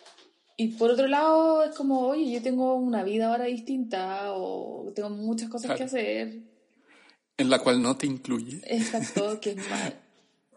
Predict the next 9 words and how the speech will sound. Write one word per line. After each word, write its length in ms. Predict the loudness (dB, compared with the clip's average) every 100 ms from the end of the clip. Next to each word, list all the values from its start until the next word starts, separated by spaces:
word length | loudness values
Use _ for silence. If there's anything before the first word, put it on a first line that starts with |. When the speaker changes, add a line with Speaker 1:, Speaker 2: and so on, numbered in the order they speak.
| _
Speaker 1:
Bueno, 260 | 0 4 4
es 80 | 2
que, 160 | -2
sabes 320 | -4 0 0 2
que 100 | -4
suena 260 | -2 -2
súper 260 | -2 0 -2
feo, 320 | 2 0 2
pero 440 | 2 2 2 -2